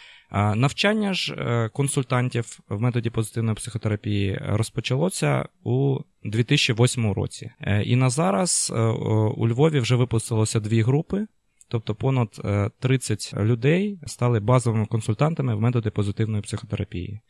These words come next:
Е, і зараз, е, розпочала своє навчання, ну, буквально, е, місяць тому,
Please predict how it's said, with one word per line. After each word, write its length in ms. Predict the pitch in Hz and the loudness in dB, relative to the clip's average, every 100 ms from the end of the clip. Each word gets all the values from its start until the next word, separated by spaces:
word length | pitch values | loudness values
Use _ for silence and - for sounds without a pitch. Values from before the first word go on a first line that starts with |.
| _ - - - _ | _ -20 -20 -20 _
Е, 220 | - 98 | -2 0
і 120 | 95 120 | 2 2
зараз, 560 | 170 180 170 - - 104 | 4 4 4 2 2 2
е, 220 | 107 104 | 2 4
розпочала 720 | 107 123 127 - 135 127 110 - | 2 2 0 0 2 4 2 0
своє 280 | - 113 | -2 0
навчання, 720 | 110 107 143 165 160 135 127 - | 0 0 0 0 0 0 -2 -4
ну, 120 | 113 | -4
буквально, 520 | 110 - 110 98 98 - - | -4 -2 -2 0 -4 -6 -4
е, 160 | 104 | 0
місяць 360 | 104 120 104 - | 2 0 -2 -4
тому, 320 | 151 160 143 | -2 0 -2